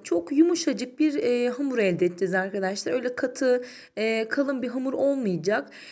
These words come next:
E, böyle ele yapışan çok yumuşacık bir hamur elde etmemiz gerekiyor. Püf noktamız da burada.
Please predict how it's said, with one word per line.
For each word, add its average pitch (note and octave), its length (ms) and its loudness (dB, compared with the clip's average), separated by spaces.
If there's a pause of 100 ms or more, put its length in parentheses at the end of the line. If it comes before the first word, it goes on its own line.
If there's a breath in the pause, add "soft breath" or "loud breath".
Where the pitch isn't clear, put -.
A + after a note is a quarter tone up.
(280 loud breath)
E, A3 300 0
böyle C#4 200 4
ele C#4+ 220 4
yapışan B3+ 600 -2
çok - 360 0
yumuşacık C#4+ 580 2
bir C#4 40 -2
hamur B3 280 -4
elde G3+ 220 2
etmemiz F3 460 -2
gerekiyor. F3+ 600 -2
Püf D4 220 0
noktamız B3 540 -2
da F3 180 2
burada. B3 440 -2